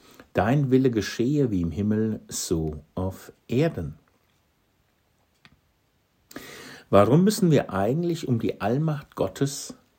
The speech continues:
beten? Oder dass sein Reich komme? Oder dass sein Wille geschehe? Ist Gott nicht fähig, das selbst zu organisieren?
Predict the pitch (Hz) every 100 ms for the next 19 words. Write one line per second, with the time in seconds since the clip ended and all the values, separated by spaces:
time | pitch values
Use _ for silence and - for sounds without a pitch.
0 | _ - 120 143 82 - _ _ _ _
1 | _ _ _ _ _ _ _ - - 95
2 | 90 85 80 78 - - - 82 76 78
3 | 127 143 - 87 87 87 - _ _ _
4 | - _ - - - 110 113 104 113 113
5 | 110 135 214 196 - - 87 78 73 _
6 | _ _ _ _ _ _ - _ - -
7 | - 101 - 92 85 - - 107 101 92
8 | 90 - - - - 92 92 - - -
9 | - 127 - 123 127 127 127 127 131 143